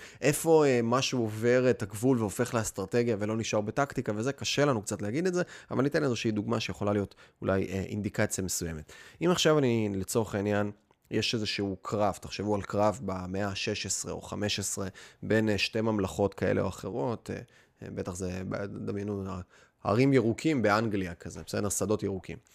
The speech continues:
עם הרים יפים כזה ברקע. אה, אנגליה או בגרינלנד או באיזה מקום כזה. ועכשיו יש, אה, כרגע יש בשדה הקרב אנשים שנלחמים, בסדר? אז טקטיקה זה איך הוא מניף את החרב,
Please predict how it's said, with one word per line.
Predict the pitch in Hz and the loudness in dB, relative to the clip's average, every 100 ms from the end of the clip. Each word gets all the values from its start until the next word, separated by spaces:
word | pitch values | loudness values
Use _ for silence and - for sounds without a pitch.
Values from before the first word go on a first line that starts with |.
| - - | -16 -6
עם | 92 | -4
הרים | 92 104 | 0 0
יפים | 92 - 98 | 0 -2 -4
כזה | 90 90 | -4 -8
ברקע. | 87 87 87 - - _ - | -8 -8 -10 -14 -20 _ -14
אה, | 107 98 | -8 -4
אנגליה | 107 98 | 0 0
או | 90 | 0
בגרינלנד | 95 104 107 101 92 | -2 0 2 2 -2
או | 92 | -6
באיזה | 92 92 | -6 -8
מקום | 90 90 90 | -6 -8 -8
כזה. | 87 73 - - - - - 101 | -10 -12 -16 -20 -20 -20 -8 -4
ועכשיו | 92 - 160 139 | 0 2 2 2
יש, | 123 - - - _ _ - | 2 0 -4 -10 _ _ -8
אה, | 95 92 - _ _ _ _ - _ _ - | -4 -4 -6 _ _ _ _ -20 _ _ -10
כרגע | 101 120 123 123 143 - | -2 2 4 2 2 -4
יש | 107 104 117 | -4 -2 -2
בשדה | - 127 120 | 2 4 4
הקרב | - 110 131 165 - _ - | 4 2 2 2 -4 _ -8
אנשים | 98 - 160 | -6 -2 0
שנלחמים, | 160 127 110 101 98 104 92 - _ _ _ _ _ _ | 0 -2 -2 -2 -2 0 -2 -6 _ _ _ _ _ _
בסדר? | 98 110 151 - - - - - | -8 -6 -6 -10 -20 -20 -14 -10
אז | 113 | -4
טקטיקה | - 190 - - 127 139 - - - | -2 -2 -4 0 2 2 -2 -14 -4
זה | 110 - 170 | -4 0 0
איך | 170 | 4
הוא | 165 | 4
מניף | 143 127 | 4 2
את | 127 | -2
החרב, | - 120 107 95 87 | 0 2 4 2 -2